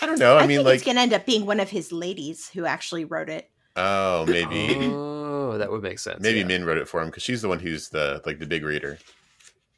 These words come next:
Speaker 2: True.
Speaker 3: Right.
Speaker 1: Or maybe in all that time that Lan was teaching Rand to use the sword, he was also teaching him how to be a poet. 'Cause remember, Lan's a poet.
Speaker 2: Yeah, he is.
Speaker 3: <laughs> That's right. Uh, the equally proficient with the sword, the pen, and the penis.
Speaker 1: <laughs> That's right.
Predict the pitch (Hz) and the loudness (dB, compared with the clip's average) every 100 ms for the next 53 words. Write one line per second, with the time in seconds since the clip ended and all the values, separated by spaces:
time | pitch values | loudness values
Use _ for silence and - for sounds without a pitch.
0 | _ _ _ _ _ - - - - 104 | _ _ _ _ _ -14 -6 -4 -2 -2
1 | 92 - _ - 120 117 110 131 135 117 | -4 -6 _ 0 2 6 6 6 4 6
2 | 120 123 123 123 117 117 101 107 117 110 | 8 8 6 4 2 2 2 2 2 -2
3 | - - 104 117 107 98 101 107 - 107 | -4 -6 -4 -2 -2 2 2 0 2 4
4 | 101 98 104 104 - 117 107 104 95 101 | 4 2 -2 -2 -2 0 2 2 4 2
5 | 104 107 107 101 104 104 98 - 123 85 | 0 -8 -6 -2 0 0 0 4 2 2
6 | 82 87 123 92 80 - _ _ 80 104 | -4 -2 0 2 0 -4 _ _ -2 -2
7 | 107 80 110 87 - _ _ _ _ _ | -2 -2 0 0 -2 _ _ _ _ _
8 | _ _ - - 175 185 160 160 165 - | _ _ -18 -8 -4 -2 -4 -8 -10 -10
9 | 160 123 - 151 113 - _ _ _ _ | -6 -4 2 6 6 2 _ _ _ _
10 | _ - - - - _ _ _ _ _ | _ -20 -20 -20 -20 _ _ _ _ _
11 | - 113 104 101 110 104 104 165 - 131 | -6 0 0 0 0 0 -2 -2 2 4
12 | 123 139 135 117 120 107 104 110 - 139 | 4 0 0 2 0 -2 -2 -2 4 6
13 | 131 113 - 120 113 101 95 98 92 - | 6 4 0 2 2 0 -6 -10 -10 -14
14 | - 92 - 147 127 160 123 151 95 110 | -12 -8 -2 2 4 2 0 -4 -8 -8
15 | - 104 69 | -2 -2 -2